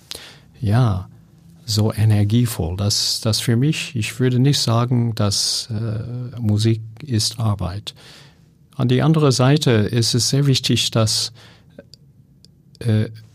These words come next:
nochmal für mich, dass, äh, ich vorsichtig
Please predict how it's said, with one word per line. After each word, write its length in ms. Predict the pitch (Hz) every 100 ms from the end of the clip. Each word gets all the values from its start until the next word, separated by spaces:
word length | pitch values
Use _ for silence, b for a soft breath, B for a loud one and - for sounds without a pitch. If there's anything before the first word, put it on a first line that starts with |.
| -
nochmal 480 | 110 104 117 101
für 200 | 90 - 98
mich, 560 | 117 95 - - - - _ _ _ _ _ _ _ _ _ - _ - - _ _ _ - B B B B
dass, 400 | - 110 107 - -
äh, 400 | 95 95 98 101 110 - - _ _ _ _ _ - _ _ -
ich 260 | 151 107 -
vorsichtig 800 | - 139 139 110 - 107 -